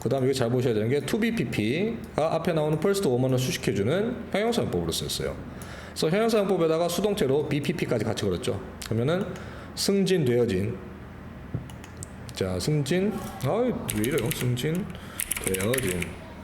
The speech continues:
다음 인문학 부서와 자연학 과학부를 포함해서 승진되어진 첫 번째 여자였는데 to full professor는 뭐 정교수겠죠. 정교수로서. 자, 그리고 나중에 되어낸 첫 번째 여자가, 자, to head. 어,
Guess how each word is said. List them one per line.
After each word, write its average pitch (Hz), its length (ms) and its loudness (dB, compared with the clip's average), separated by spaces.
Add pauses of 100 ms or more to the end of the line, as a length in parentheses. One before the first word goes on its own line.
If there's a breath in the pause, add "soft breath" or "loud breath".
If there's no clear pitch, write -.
(400)
다음 135 180 2
인문학 196 400 2
부서와 117 520 2
자연학 127 300 2
과학부를 113 520 2
포함해서 139 720 2 (100)
승진되어진 135 920 2 (480 loud breath)
첫 - 140 2
번째 147 240 4
여자였는데 113 680 2
to 214 160 2
full 254 340 2
professor는 208 760 2
뭐 120 160 2
정교수겠죠. 151 640 2 (640 loud breath)
정교수로서. 123 880 2
자, - 80 2
그리고 147 180 4
나중에 131 400 2
되어낸 131 360 4
첫 - 160 0
번째 151 260 2
여자가, 185 720 2
자, 127 200 0
to 233 400 2
head. 196 480 2 (1160 loud breath)
어, 120 480 0